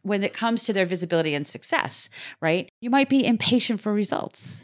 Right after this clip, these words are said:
You know, our, our dynamos are quick action and goal-oriented people, and you might want immediate results. And on LinkedIn, there's a really beautiful, powerful, profitable long game as well,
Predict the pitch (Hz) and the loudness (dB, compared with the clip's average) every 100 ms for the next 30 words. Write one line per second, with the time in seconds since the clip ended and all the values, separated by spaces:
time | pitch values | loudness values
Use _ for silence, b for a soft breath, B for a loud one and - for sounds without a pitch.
0 | - 233 190 175 196 196 190 - 208 214 | -8 -4 0 0 0 2 2 0 2 2
1 | 233 220 208 202 185 - 214 - 175 185 | 4 2 4 4 2 2 2 2 0 2
2 | - 185 180 170 175 180 180 175 175 180 | 2 4 4 6 6 8 8 8 6 4
3 | 170 196 185 170 156 175 202 254 349 349 | 0 -2 0 2 2 2 0 2 2 6
4 | 349 330 339 330 - 339 392 - 302 302 | 4 6 4 6 4 4 4 4 2 2
5 | 311 311 349 339 - _ 320 277 302 262 | 0 0 0 0 -2 _ 2 4 2 4
6 | 370 349 294 226 B B B _ 269 269 | 4 4 2 -4 B B B _ -10 -4
7 | 311 359 370 370 269 208 175 - - - | 2 6 6 6 6 6 6 4 0 2
8 | 311 349 349 269 - 175 165 165 165 B | 6 8 6 4 4 6 8 6 0 B
9 | B B B B - - - 311 440 494 | B B B B -14 -8 2 4 6 6
10 | 247 185 165 165 214 330 311 165 90 107 | 4 6 6 6 6 6 8 6 6 6
11 | 151 233 - - | 6 6 4 2